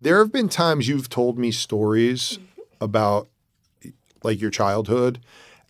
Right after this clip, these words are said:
and ironically enough, there are a lot of similarities between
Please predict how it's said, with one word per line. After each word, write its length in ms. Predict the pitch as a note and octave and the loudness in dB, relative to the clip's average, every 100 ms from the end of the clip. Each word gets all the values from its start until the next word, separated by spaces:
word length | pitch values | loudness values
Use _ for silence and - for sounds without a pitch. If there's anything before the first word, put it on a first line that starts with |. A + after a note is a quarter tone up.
| _ | _
and 580 | - D3 D3+ D3+ D3+ B2+ - _ _ _ _ _ _ _ _ _ - | 0 2 4 4 0 -4 -10 _ _ _ _ _ _ _ _ _ 0
ironically 720 | B2+ C3 C#3+ G3+ G#3 F#3+ E3+ | 4 6 6 4 2 4 4
enough, 600 | C#3+ D#3+ B2+ B2 A#2+ - _ - | 4 4 4 2 -4 -14 _ -8
there 480 | G#2+ G#2 A#2 C#3+ | -6 2 4 6
are 80 | D#3 | 6
a 60 | D#3 | 6
lot 280 | A#2 G#2+ C3 | 4 4 2
of 80 | B2+ | 0
similarities 840 | - A#2+ A2+ G#2 G#2 G#2 G2+ F#2+ | 0 2 4 6 4 4 0 -4
between 1000 | - A2 - A#2 A2+ G#2+ G#2 G#2 G#2 A2 | -6 -8 -6 0 4 4 4 2 0 -4